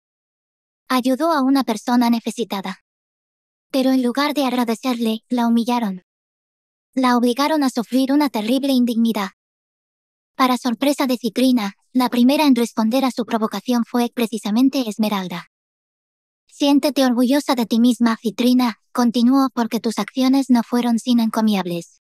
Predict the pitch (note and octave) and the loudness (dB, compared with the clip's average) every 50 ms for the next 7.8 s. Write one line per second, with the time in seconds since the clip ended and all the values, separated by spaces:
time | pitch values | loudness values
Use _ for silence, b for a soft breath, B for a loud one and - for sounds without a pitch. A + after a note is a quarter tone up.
0 | _ _ _ _ _ _ _ _ _ _ _ _ _ _ _ - C#4 C4+ C4+ B3+ | _ _ _ _ _ _ _ _ _ _ _ _ _ _ _ 0 2 4 4 4
1 | - B3+ B3+ A#3 - B3 - B3+ B3 A#3+ B3 - - A3+ G#3+ A3+ B3+ C#4 C#4 D4 | 4 2 2 2 0 0 0 0 0 2 0 0 0 0 2 4 4 4 4 4
2 | D4+ - _ _ _ _ _ - B3+ A#3 - - C#4+ D4 - - - C#4 B3+ B3+ | 2 -2 _ _ _ _ _ -2 -2 0 0 0 0 0 0 0 2 4 4 4
3 | A#3 - A3 G3 - B3 A#3+ A#3 A3+ - - - A3+ G3+ - G3+ F#3+ F#3 F3 E3+ | 4 2 -2 -2 -2 -2 -2 -2 -2 -4 -4 -4 -2 -2 -2 -4 -6 -6 -8 -8
4 | - - - _ _ _ _ _ _ _ _ _ _ _ _ _ _ _ _ _ | -10 -12 -20 _ _ _ _ _ _ _ _ _ _ _ _ _ _ _ _ _
5 | _ - D4+ D#4 C#4+ E4 D#4+ - C#4+ A#3+ A3+ - B3+ C4 B3+ C4+ C4 B3 - A#3+ | _ -2 0 2 2 0 0 0 0 -2 0 0 0 2 2 2 0 0 0 -2
6 | A3+ - - C4 B3+ C4+ C4 B3+ - - A3+ A#3 B3+ C4 B3+ A#3+ - A#3+ A#3 A3 | -2 0 0 0 2 2 0 0 0 0 0 2 4 4 2 2 2 0 0 0
7 | - - A3+ G#3 - G3+ - - A3 G#3+ - - G#3 G3+ - | -2 -6 -8 -6 -6 -8 -6 -4 -4 -4 -2 -4 -6 -6 -6